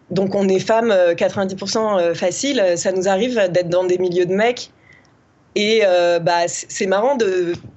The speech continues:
de faire dire des blagues misogynes dans la, dans la bouche de la fille qui est là et qui est là juste pour dire tout ce qu'on dit. <laughs> Du coup, euh, c'est assez intéressant, je trouve, d'être entre les deux mondes aussi. Ça nous in-, ça nous invite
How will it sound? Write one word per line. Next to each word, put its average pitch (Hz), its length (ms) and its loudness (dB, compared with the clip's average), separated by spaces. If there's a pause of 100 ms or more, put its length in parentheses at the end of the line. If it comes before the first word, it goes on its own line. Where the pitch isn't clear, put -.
(380)
de 175 100 -2
faire 185 200 0
dire 240 160 2
des 208 100 0
blagues 196 180 0
misogynes 202 380 -2
dans 226 100 0
la, 180 260 0
dans 180 140 0
la 185 100 2
bouche 220 180 -4
de 202 80 -2
la 190 160 2
fille 254 180 -6
qui - 80 -6
est 202 60 0
là 262 160 0
et 226 60 -6
qui 214 80 -4
est - 20 -2
là 220 160 0
juste 262 280 -4
pour 254 140 -2
dire 294 180 -4
tout 294 120 -8
ce - 80 -8
qu'on 285 140 -2
dit. 311 200 -2 (580)
<laughs> - 540 -16
Du 196 220 -2
coup, 262 180 0
euh, 170 540 0 (760)
c'est - 140 -2
assez 233 140 0
intéressant, 254 400 -2
je - 80 -10
trouve, 190 180 -6
d'être 240 300 -2
entre 233 200 -2
les 240 120 -2
deux 233 80 0
mondes 240 180 0
aussi. 285 400 -2
Ça 220 160 -2
nous 208 160 -2
in-, 208 160 -2
ça 214 220 -2
nous 208 500 -2
invite 226 340 0